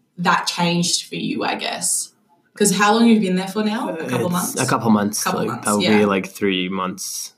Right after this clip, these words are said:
Speaker 2: three months now.
Speaker 1: Enough to figure out what, like, enough to be accustomed to that kind of lifestyle?
Speaker 2: Well, i-, it's quite,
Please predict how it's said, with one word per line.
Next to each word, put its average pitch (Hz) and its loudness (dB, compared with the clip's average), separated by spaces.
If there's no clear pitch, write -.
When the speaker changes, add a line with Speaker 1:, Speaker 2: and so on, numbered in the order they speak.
Speaker 2:
three 113 0
months 95 -4
now. 101 -6
Speaker 1:
Enough 196 -4
to 220 -8
figure 175 -6
out - -6
what, - -12
like, 170 -10
enough 196 -2
to 180 -2
be 170 0
accustomed 175 -6
to 175 -6
that 175 -2
kind 208 -2
of 220 2
lifestyle? 262 -2
Speaker 2:
Well, 160 0
i-, 151 -2
it's 165 2
quite, 226 2